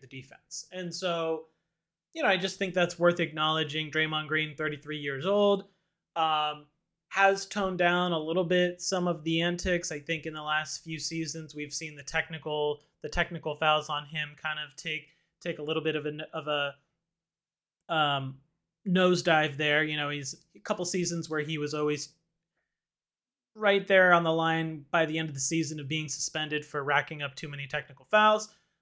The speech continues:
Um, obviously, you know, he, he's had a few kids. He got married this, uh, this, this past summer, and, you know, you kind of expect as he, as he grows older that there's some maturity, some ability to better manage and handle his emotions.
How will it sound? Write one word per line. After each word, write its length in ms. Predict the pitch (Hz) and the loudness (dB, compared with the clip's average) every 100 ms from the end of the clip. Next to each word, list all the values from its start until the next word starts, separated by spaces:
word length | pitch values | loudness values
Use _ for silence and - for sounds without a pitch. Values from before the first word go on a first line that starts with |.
| _ - | _ -2
Um, 480 | 170 160 156 151 156 | 0 2 2 2 0
obviously, 640 | 170 165 160 - 156 147 147 _ _ | 0 0 -2 -4 -6 -6 -10 _ _
you 80 | 202 | -4
know, 160 | 165 151 | -2 -2
he, 260 | 170 156 - | -4 -8 -8
he's 240 | 170 143 | -10 -6
had 160 | 156 147 | -4 -4
a 40 | |
few 220 | - 135 | -8 -16
kids. 480 | - - 220 214 180 | -6 4 6 6 4
He 80 | 175 | -4
got 260 | 139 107 | -8 -10
married 460 | 143 185 196 196 165 | -2 0 2 0 0
this, 340 | 180 175 175 | 0 0 0
uh, 300 | 180 165 160 151 | 0 0 0 -2
this, 280 | 165 - - | -4 -4 -8
this 180 | 160 151 | -8 -6
past 340 | - 165 151 | -2 0 0
summer, 360 | - 156 151 147 | -2 -2 -2 -4
and, 120 | 139 135 _ _ _ | -6 -10 _ _ _
you 100 | 311 | -2
know, 60 | 311 | 0
you 220 | 240 226 - | 0 -4 -4
kind 160 | 277 | -4
of 80 | 277 | 0
expect 460 | 226 - - 190 190 | -2 -2 -2 -2 -2
as 200 | 170 - | -6 -6
he, 440 | 175 165 165 156 170 | -6 -4 -6 -8 -8
as 200 | 156 151 | -8 -6
he 120 | 160 | -8
grows 300 | 143 147 135 | -6 -6 -6
older 320 | 143 147 147 | -8 -6 -4
that 200 | 147 131 | -6 -8
there's 200 | 131 131 | -12 -14
some 140 | 131 117 | -16 -20
maturity, 880 | 113 - 185 175 160 160 156 151 _ _ | _ -2 2 4 4 -2 -6 -10 _ _
some 520 | - - 151 143 139 139 | -10 -6 -6 -6 -8 -10
ability 560 | 135 151 151 156 147 | -6 -2 0 -2 -4
to 200 | 139 151 | -8 -12
better 280 | 135 143 143 | -10 -8 -8
manage 380 | 139 139 139 135 | -8 -8 -8 -10
and 100 | 131 | -10
handle 280 | 147 139 135 | -8 -6 -6
his 180 | 131 | -6
emotions. 880 | 131 143 180 190 - 175 165 160 160 | -6 0 2 2 0 -4 -4 -6 -14